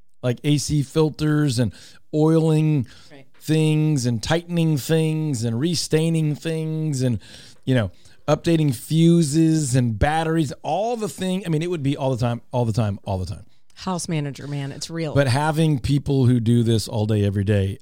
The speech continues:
Speaker 1: like having a real estate agent that is there not beyond when you're buying and selling, meaning, "Hey, I, I'm not buying or selling anything. There's no commission for you, but I still need your help."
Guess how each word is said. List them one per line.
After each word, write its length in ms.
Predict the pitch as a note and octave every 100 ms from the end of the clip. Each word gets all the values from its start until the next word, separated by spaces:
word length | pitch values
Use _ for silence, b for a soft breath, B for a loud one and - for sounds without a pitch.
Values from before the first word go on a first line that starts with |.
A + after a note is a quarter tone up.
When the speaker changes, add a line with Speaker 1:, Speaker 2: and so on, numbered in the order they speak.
| -
Speaker 1:
like 140 | A#2+
having 320 | D3 F#3+ F#3+
a 60 | D3+
real 160 | D3+
estate 240 | D#3 D3+ C#3
agent 320 | C3+ C3 B2+
that 120 | A#2+
is 260 | C3 C3 G#2
there 420 | A#2+ A#2 A2+ G#2+
not 300 | - A2+ A2 - - - - A#2+
beyond 520 | G#2+ C#3 B2 C#3 C#3+
when 140 | B2+ A#2+
you're 100 | G#2+
buying 260 | G2+ G2
and 100 | F#2
selling, 340 | - G2 C3+ D3 -
meaning, 320 | B2 B2 G#2 b b b b b
"Hey, 120 | -
I, 140 | D#3 E3+ F3
I'm 120 | D3
not 200 | F#3+ D3 -
buying 400 | A2+ C#3+ D#3+ F#3+
or 60 | F3+
selling 380 | - E3 D#3+ D3+
anything. 440 | C#3+ B2+ G2+ G2 G#2+
There's 160 | A#2
no 140 | C#3+ F3+
commission 540 | - F3+ F#3 - C3
for 140 | G#2
you, 180 | A#2 G2+
but 100 | A2+
I 60 | A#2+
still 220 | - D3+
need 200 | C#3 A#2
your 120 | A2
help." 340 | F#2 C3+ A3+